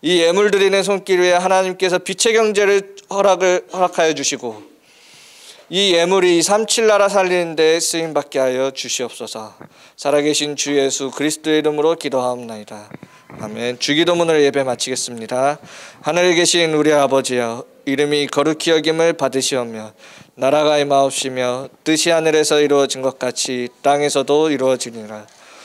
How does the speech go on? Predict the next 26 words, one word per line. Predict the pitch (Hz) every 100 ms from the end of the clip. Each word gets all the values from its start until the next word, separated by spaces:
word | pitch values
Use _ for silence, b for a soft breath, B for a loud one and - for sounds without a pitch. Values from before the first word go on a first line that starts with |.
| B B
오늘날 | 139 156 165 160
우리에게 | 156 156 151 151
일용할 | 147 147 143
양식을 | 139 143 135 170 160
주옵시고, | 143 131 - 117 113 107 101 B B B -
우리가 | 135 143 147
우리에게 | 147 143 147 143 147
죄 | 151 143
지은 | 165 170
자를 | 160 160 165
사하여 | 165 156 156 156
준 | 143
것 | 131 -
같이 | 123 - - 113 110 B B B B
우리 | 135 147 147
죄를 | 151 151 175
사하여 | 180 175 156 151
주옵시고, | 135 131 - - 113 113 104 - B B B -
우리를 | 131 143 143 143
시험에 | - 190 190 185
들게 | 185 180
하지 | 175 160 165
마옵시고, | 139 131 131 - 113 110 107 - _ -
다만 | 123 127 131
악에서 | - 127 123 139 147 156 -
구하옵소서. | 131 120 113 113 - 107